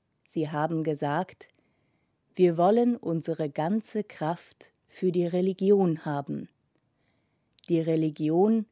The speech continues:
lässt uns keinen Platz für die Armee. Darum gehen wir nicht hin.“ Die streng religiösen Männer in Israel haben gegen das Gesetz protestiert.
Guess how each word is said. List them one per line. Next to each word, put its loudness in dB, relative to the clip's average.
lässt -4
uns -4
keinen -2
Platz -4
für -4
die -4
Armee. -2
Darum 2
gehen 4
wir 2
nicht -4
hin.“ -2
Die 0
streng -2
religiösen 2
Männer 0
in -2
Israel 0
haben -2
gegen 0
das -6
Gesetz -4
protestiert. -4